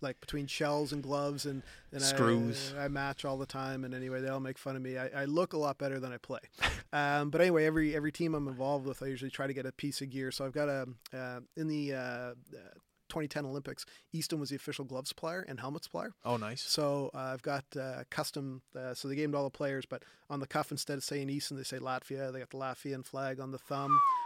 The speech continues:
Speaker 1: Um, so anyway, I'm, I'm, I'm a bit of a, a, a gearaholic. Um, so, uh, stories that kind of, uh,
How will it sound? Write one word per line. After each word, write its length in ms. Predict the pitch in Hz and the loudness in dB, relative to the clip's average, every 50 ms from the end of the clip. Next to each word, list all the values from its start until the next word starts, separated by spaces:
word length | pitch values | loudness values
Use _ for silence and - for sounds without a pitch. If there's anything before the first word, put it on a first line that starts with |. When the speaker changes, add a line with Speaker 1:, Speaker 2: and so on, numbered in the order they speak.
| 932 906 - | -6 -6 -4
Speaker 1:
Um, 580 | 139 135 131 135 131 131 135 135 131 127 131 - - | -4 -2 -2 -2 -2 -2 -4 -4 -6 -10 -12 -10 -6
so 120 | - 160 | -2 0
anyway, 200 | 170 175 170 160 160 | 2 4 6 6 6
I'm, 60 | 165 - | 4 4
I'm, 220 | - 160 160 160 - - | 2 0 0 0 -2 -2
I'm 140 | 156 156 | -2 -2
a 80 | 156 156 | -2 0
bit 160 | 143 175 180 | 0 2 2
of 120 | 196 160 160 | 2 2 2
a, 600 | 151 143 143 135 131 131 - 147 139 135 131 131 - - | 2 2 2 0 -2 -4 -6 -8 -8 -8 -8 -10 -10 -10
a, 60 | 143 135 | -10 -10
a 20 | |
gearaholic. 840 | 139 127 117 147 147 143 139 131 117 117 147 151 143 120 120 - - - - - - - - _ - | -10 -8 -4 -2 0 0 0 -2 0 0 2 2 2 0 -2 -6 -14 -18 -20 -20 -20 -20 -20 _ -6
Um, 720 | - 143 143 143 143 139 143 143 139 143 139 139 139 135 _ _ - - - | -2 0 2 2 2 2 2 2 2 0 0 -2 -4 -6 _ _ -18 -10 -4
so, 680 | - - - 170 160 156 156 156 156 156 151 151 147 - _ _ _ _ _ _ - - | -2 2 4 4 4 6 6 6 6 6 4 2 0 -2 _ _ _ _ _ _ -10 -8
uh, 320 | 147 147 143 139 131 147 | -6 -6 -6 -6 -4 -2
stories 500 | - - - 180 170 170 180 185 180 - | 0 2 4 4 4 4 4 2 2 2
that 180 | 175 156 143 - | 2 0 0 0
kind 280 | - 165 160 151 156 | -2 -2 0 0 0
of, 180 | 151 139 131 143 | 0 -2 -2 -4
uh, 220 | 139 135 135 135 | -6 -6 -6 -8